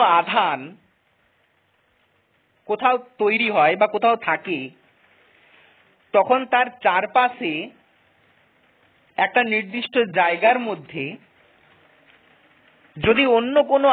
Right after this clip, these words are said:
আধান বা অন্য কোনো তড়িৎগ্রস্ত আয়নকে আনা হয়, আমি এখানে বোঝার সুবিধার জন্য আধান বলেই বলছি, আবার শুরুর থেকে বলছি, যখন কোনো আধান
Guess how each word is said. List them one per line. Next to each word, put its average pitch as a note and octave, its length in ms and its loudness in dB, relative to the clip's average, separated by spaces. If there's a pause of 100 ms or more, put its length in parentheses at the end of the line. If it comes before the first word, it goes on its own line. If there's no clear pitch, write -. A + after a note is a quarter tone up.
আধান G3 460 -2 (640)
বা G3 140 4
অন্য A3+ 300 -2
কোনো B3+ 260 0 (600)
তড়িৎগ্রস্ত A#3 600 0 (120)
আয়নকে A#3 540 0
আনা G3+ 300 0
হয়, D3 300 -6 (2000)
আমি G3 160 -2
এখানে A#3 260 0
বোঝার G#3+ 280 -6
সুবিধার A3+ 360 -8
জন্য A#3 200 -2
আধান F#3+ 340 -2
বলেই G3+ 280 -8
বলছি, A#3 360 -2 (920)
আবার D3 260 2
শুরুর G#3 320 -6
থেকে G#3+ 200 -2
বলছি, A3 320 0 (680)
যখন D#3 440 0
কোনো G#3 300 2
আধান C#3 400 -2